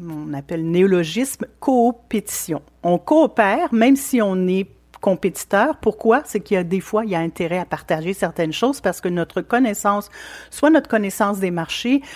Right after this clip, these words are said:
ou soit, euh, ce qu'on tient à développer comme solution ne s'offre pas, elle est trop complexe, il manque trop de morceaux, ne s'offre pas tout seul. Donc, les données ouvertes vont permettre de réussir à plusieurs,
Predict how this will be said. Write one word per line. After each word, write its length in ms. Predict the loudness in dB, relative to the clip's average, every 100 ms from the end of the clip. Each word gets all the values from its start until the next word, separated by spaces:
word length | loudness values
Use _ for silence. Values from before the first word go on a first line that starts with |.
| -14 -6
ou 100 | -6
soit, 540 | -6 0 4 4 2 -6 -18 -4
euh, 240 | 0 2 0
ce 100 | -2
qu'on 240 | -2 -2
tient 280 | -4 0 0
à 20 |
développer 480 | 2 0 0 0 -4
comme 240 | -2 -2
solution 560 | -4 -6 -4 0 4 4
ne 260 | 4 0
s'offre 400 | 0 -4 -2 -2
pas, 480 | -2 0 2 2 -2 -8
elle 220 | -6 -4
est 100 | -6
trop 200 | -4 -4
complexe, 760 | 2 0 2 0 -2 -2 -10 -10 -16 -20 -8
il 100 | -2
manque 220 | -2 -2 -4
trop 180 | 2
de 60 | 4
morceaux, 520 | 4 0 -6 -2 0
ne 120 | 0
s'offre 280 | -2 -2 -2
pas 160 | 0 -2
tout 160 | -4
seul. 380 | -8 -2 -2 -2 -8 -20 -20 _ 0
Donc, 260 | 0 0
les 140 | -2 0
données 260 | 2 4
ouvertes 360 | 4 4 2 2
vont 180 | -2 0
permettre 400 | 0 2 0 2
de 80 | 0
réussir 520 | 0 -4 -2 -2 0
à 60 |
plusieurs, 840 | -2 -4 -6 -2 0 0 -2 -4